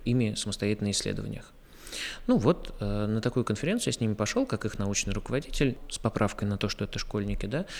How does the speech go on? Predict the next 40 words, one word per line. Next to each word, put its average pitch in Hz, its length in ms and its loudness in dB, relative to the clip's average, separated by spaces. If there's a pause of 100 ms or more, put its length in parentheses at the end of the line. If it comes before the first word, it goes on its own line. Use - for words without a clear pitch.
Хотя, 175 340 4
в 123 80 4
общем-то, 107 600 2
хороший 120 340 2
школьник 143 460 0
может 107 280 2
сделать 107 380 0 (240)
весьма 107 240 2
достойную 98 460 2
работу, 104 680 0 (240)
мы 110 160 2
это 110 160 0
наблюдаем 104 400 2
каждый 101 300 -6
год. 104 140 -6 (240)
Я 214 120 10
пришел 185 300 8
на 160 60 8
эту 143 120 4
конференцию, 220 840 6
и 202 340 8
у 156 60 6
меня 170 180 8
было 165 140 6
несколько 151 380 2
вариантов, 202 280 0
на 131 80 4
какую 131 240 0
секцию 127 400 2
пойти. 120 360 2
На 117 120 4
одну 143 160 4
из 156 140 4
них, 277 280 4
ну 208 100 4
вот 143 180 2
я 113 100 6
выбрал 135 280 6
вот 120 260 2
эту, - 260 0